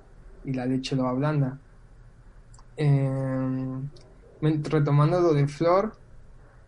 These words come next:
creo que aquí los desayunos son muy ligeros, o hasta donde yo tuve mi experiencia,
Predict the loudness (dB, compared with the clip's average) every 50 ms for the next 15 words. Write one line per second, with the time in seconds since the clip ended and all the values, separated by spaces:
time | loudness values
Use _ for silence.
0 | -20 -20 -8 -2 0 0 2 2 2 0 -2 -2 -2 -2 -2 0 2 2 2 2
1 | 0 -2 -2 -4 -2 -2 0 2 2 2 2 2 2 2 4 6 6 6 6 4
2 | 2 2 0 -2 -4 -6 -6 -4 -2 -2 0 2 4 4 4 2 0 -6 -6 -4
3 | -2 0 0 -2 -2 -6 -8 -8 -8 -6 -4 -2 -2 -2 0 0 0 2 2 0
4 | -2 -4 -6 -6 -4 0 0 0 0 0 0 0 0 0 0 -4